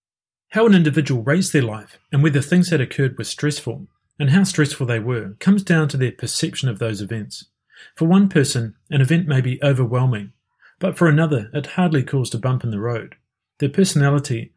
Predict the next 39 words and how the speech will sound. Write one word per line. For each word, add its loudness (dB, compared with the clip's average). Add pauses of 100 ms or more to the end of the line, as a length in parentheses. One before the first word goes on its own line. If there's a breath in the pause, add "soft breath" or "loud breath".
whether 2
they 0
are -4
more -2
resilient 2
or -10
happy-go-lucky, -2 (260 loud breath)
somehow 2
leads 2
them 0
to -4
interpret -4
life 0
events -6
in -6
different -4
ways. -6 (440)
And 0
personality 0
is -8
definitely -2
genetically -4
influenced. -4 (400 loud breath)
We 0
don't 2
place 2
objective, -2
consistent -2
value 2
on -2
life -6
events. -8 (220 soft breath)
They 4
affect 2
us 0
all 2
in 2
different -4
ways, -4